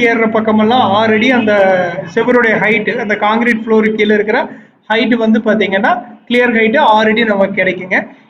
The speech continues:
எட்டு அடிலாம் பாத்தீங்கன்னா, இந்த அவுட்டர் பாத்ரூம்லாம் ஃப்ரேம் பண்றது இந்த எட்டு அடி அந்த உள்கூடுடைய,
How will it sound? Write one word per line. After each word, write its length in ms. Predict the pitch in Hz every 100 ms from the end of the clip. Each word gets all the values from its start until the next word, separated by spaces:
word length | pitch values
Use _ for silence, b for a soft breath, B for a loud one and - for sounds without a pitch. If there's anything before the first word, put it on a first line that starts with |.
| -
எட்டு 260 | 233 240
அடிலாம் 340 | 311 302 294 285
பாத்தீங்கன்னா, 340 | 247 247 277
இந்த 120 | 262
அவுட்டர் 360 | 214 262 262 311
பாத்ரூம்லாம் 540 | 262 254 247 233 262
ஃப்ரேம் 260 | 262 240 240
பண்றது 300 | 226 220 294
இந்த 160 | 285 226
எட்டு 300 | 220 220 269
அடி 120 | 262
அந்த 200 | 254 220 214 208
உள்கூடுடைய, 800 | 226 247 - 226 220 214 202 196